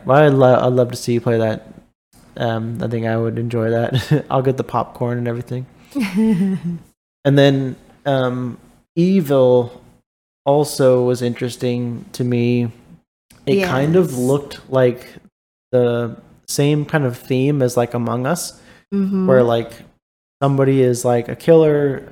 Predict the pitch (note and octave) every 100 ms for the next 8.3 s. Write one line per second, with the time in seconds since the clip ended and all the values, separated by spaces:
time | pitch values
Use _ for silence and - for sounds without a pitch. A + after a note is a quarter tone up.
0 | - - B2+ A#2+ A#2+ A#2+ A2+ _ _ _
1 | _ _ - C3+ B2+ C3 B2+ A#2+ C3+ B2+
2 | - C3 C3 B2 A#2+ A#2 A#2 - A#2+ A#2+
3 | A#2 A#2 - B2+ A#2+ A#2+ B2+ B2 - -
4 | _ _ _ _ _ - B2 A#2+ B2 A#2+
5 | A#2+ A#2+ A#2 A#2+ A#2 - A#2+ A#2+ A2+ A2+
6 | A2 A2 - - C3+ B2 B2 B2+ - A#2+
7 | - B2+ - B2 A#2+ A#2 A#2+ - A#2+ B2+
8 | A#2+ A#2+